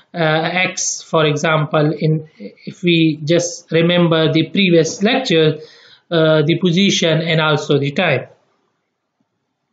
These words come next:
In this course, we are following the book Fundamentals of Physics by Holliday, Resnick and Walker,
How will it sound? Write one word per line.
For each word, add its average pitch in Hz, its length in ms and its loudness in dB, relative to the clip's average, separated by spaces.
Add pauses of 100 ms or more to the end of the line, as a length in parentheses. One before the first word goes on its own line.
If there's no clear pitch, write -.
(1900)
In 226 180 6
this 277 200 2
course, 277 560 2
we 240 180 4
are 240 120 2
following 220 760 2
the 185 160 2
book 226 220 2
Fundamentals 208 840 4
of 196 160 2
Physics 208 440 0
by 185 260 0
Holliday, 190 640 2
Resnick 180 500 0
and 170 220 0
Walker, 180 720 0